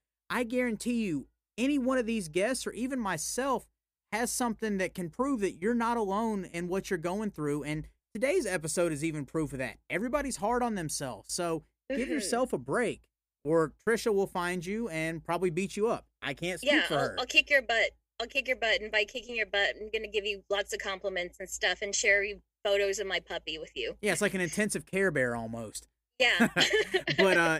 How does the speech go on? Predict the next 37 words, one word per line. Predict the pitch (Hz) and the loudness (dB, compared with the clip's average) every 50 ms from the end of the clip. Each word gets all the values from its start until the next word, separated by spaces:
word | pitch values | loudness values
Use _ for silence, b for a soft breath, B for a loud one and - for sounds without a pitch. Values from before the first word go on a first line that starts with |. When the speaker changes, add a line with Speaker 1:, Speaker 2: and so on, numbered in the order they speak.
| - - 240 | 0 0 2
Speaker 1:
no, | 262 226 | 4 4
seriously, | 202 - - 269 233 202 - 190 175 156 | 4 4 8 8 8 8 8 4 2 2
guys, | 180 175 175 175 156 | 4 4 4 2 2
just | - 403 - - - | 2 0 0 2 2
be | 302 262 190 | 2 2 2
good | 147 - 151 180 196 196 - | 0 2 4 6 6 6 6
to | - 190 | 2 0
yourself | 190 185 180 160 - - 202 190 185 180 - - | 2 2 2 2 0 -2 -2 0 -2 -2 -4 -4
and | 175 170 | -4 -4
be | 220 220 | -4 -6
good | 185 - 262 269 214 - | -2 -2 -2 -2 0 0
to | 233 - | -2 -2
others, | - 180 185 190 196 196 190 190 185 - - - _ _ _ _ - | 0 0 0 2 4 4 4 4 2 -2 -8 -12 _ _ _ _ -8
because | 185 - 208 196 | -4 -2 0 2
that's | 269 285 277 - | 2 0 0 0
what | 311 269 - | -4 0 2
the | 208 180 | 2 4
world | 170 175 170 170 151 143 | 4 4 4 4 2 2
needs | 147 147 127 117 | 0 -2 -2 -2
more | 139 139 139 135 123 | -2 -2 0 0 -2
of | 117 113 104 107 | -4 -6 -8 -8
right | 110 117 110 110 | -8 -8 -8 -8
now. | 113 110 110 117 | -8 -8 -6 -4
We're | 120 135 165 | -4 -2 2
already | 214 233 214 202 185 | 2 2 4 2 2
in | 170 | 0
such | 151 - 190 160 - | 0 -2 -2 -2 -2
a | 170 | -2
weird | 151 151 160 160 156 139 - | -2 0 0 0 0 -2 -2
time. | - 156 156 156 156 156 151 151 - _ _ _ _ _ _ | -4 -4 -2 0 0 -2 -4 -6 -10 _ _ _ _ _ _
Just | - 294 247 - - - | -2 0 0 0 0 -2
be | 156 135 | -4 -4
good | 120 123 131 123 110 - | -2 -2 -4 -6 -6 -8
to | - 123 120 | -8 -8 -8
each | 113 - - | -8 -8 -8
other. | 131 123 120 131 143 151 160 - _ _ _ _ _ _ _ - | -8 -6 -6 -4 -4 -6 -6 -8 _ _ _ _ _ _ _ -2
And | 160 165 170 170 165 165 156 | 0 0 2 2 0 0 -2